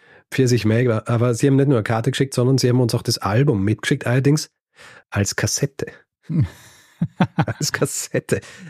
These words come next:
Speaker 1: Ich habe ein bisschen recherchiert. Ähm, sie haben auch eine Bandcamp-Seite, man kann es also auch digital anhören.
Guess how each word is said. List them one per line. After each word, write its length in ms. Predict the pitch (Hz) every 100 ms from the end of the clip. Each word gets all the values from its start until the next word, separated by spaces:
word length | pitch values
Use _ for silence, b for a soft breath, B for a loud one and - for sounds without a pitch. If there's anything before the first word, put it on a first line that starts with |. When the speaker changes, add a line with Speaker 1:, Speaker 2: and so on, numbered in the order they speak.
| 139
Speaker 1:
Ich 180 | 151
habe 100 | 165
ein 60 | 170
bisschen 160 | 156 147
recherchiert. 540 | 135 139 - 175 165
Ähm, 340 | 135 120 113 117
sie 100 | -
haben 80 | 120
auch 60 | 110
eine 100 | 98
Bandcamp-Seite, 760 | 107 107 107 98 - - -
man 80 | 98
kann 140 | - 98
es 200 | - -
also 220 | 92 -
auch 100 | -
digital 480 | - 90 - 98 104
anhören. 640 | 95 - 95 123 117